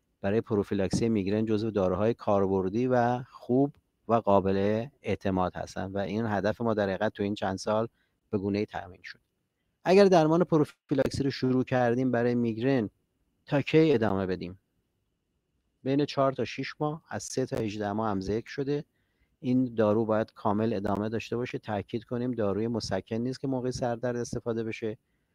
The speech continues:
اگر خواستیم دارو رو کم کنیم، ما توصیه می‌کنیم دراگ ویدراول در اسکول یر تایم نباشه، یعنی تابستون داروی بچه رو کم بکنن، برای اینکه استرس مدرسه می‌تونه باعث بروز علائم بشه.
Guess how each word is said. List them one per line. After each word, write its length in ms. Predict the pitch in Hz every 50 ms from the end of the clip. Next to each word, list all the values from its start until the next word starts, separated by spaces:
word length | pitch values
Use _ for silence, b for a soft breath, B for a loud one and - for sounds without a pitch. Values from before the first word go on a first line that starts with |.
| _ _ _ _ _ _ -
اگر 360 | 135 151 156 156 151 151 135
خواستیم 420 | 123 - 135 123 - - 131 123 120
دارو 400 | 120 120 117 113 113 113 117 113
رو 100 | 113 110
کم 300 | - - 117 113 113 107
کنیم، 320 | - 123 123 135 151 160
ما 140 | 160 165 165
توصیه 380 | - - 147 131 - - 147 147
می‌کنیم 420 | 151 139 - 151 143 147 143 135
دراگ 380 | - 127 117 117 113 113 110 - _ _ _ _ _ _ _ _ _
ویدراول 640 | 110 117 120 113 - 120 120 117 113 113 131 147 156
در 320 | 139 139 139 139 147 143 -
اسکول 440 | - 110 - - - - 123 117 113
یر 180 | 117 113 113 107
تایم 460 | - - - 127 131 135 135 127 107
نباشه، 360 | 98 92 90 92 - - - -
یعنی 200 | 123 135 143 135 -
تابستون 520 | - 135 120 117 113 - - 127 120 107 - _ _ _ _ _ _ _ _ _
داروی 360 | 113 110 110 104 110 113 120
بچه 300 | 117 107 95 - - 107
رو 80 | 107 107
کم 240 | - 120 120 127 131
بکنن، 320 | 131 - 139 135 135 131
برای 120 | 110 107
اینکه 400 | 110 117 - 135 131 135 131 - - - - _ -
استرس 520 | 113 113 117 - - - 113 117 107 -
مدرسه 460 | 127 117 113 107 101 104 104 - 139
می‌تونه 260 | 127 120 - 131 123 113
باعث 320 | 110 104 104 101 - 131 123 127 131 - _ _ _ _ _ _ _ _ _ _ _ -
بروز 300 | 113 110 113 117 113 120
علائم 440 | 127 104 95 92 98 92 92 92 90
بشه. 300 | 98 - - - 131